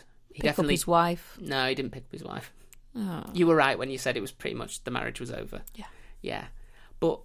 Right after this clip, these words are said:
Speaker 1: he managed to do all of that, and he was, he was a, a lowly ranking officer in the Royal Navy.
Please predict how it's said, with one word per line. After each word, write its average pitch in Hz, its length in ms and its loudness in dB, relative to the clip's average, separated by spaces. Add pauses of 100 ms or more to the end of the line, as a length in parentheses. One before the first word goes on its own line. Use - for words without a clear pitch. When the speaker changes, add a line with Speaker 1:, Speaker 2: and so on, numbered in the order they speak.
(180)
Speaker 1:
he - 200 -4
managed 175 400 -2
to 151 60 -10
do 147 200 -2
all 170 300 -2
of 156 100 -8
that, - 280 -4 (580)
and 165 120 -4
he 190 120 -2
was, 196 220 -2
he - 180 -6
was 190 160 -2 (100)
a, 160 200 -2 (380)
a 160 80 -6
lowly 196 480 0
ranking 170 420 -2
officer 143 500 -4
in 120 140 -2
the 143 80 -4
Royal 135 240 0
Navy. 127 540 -2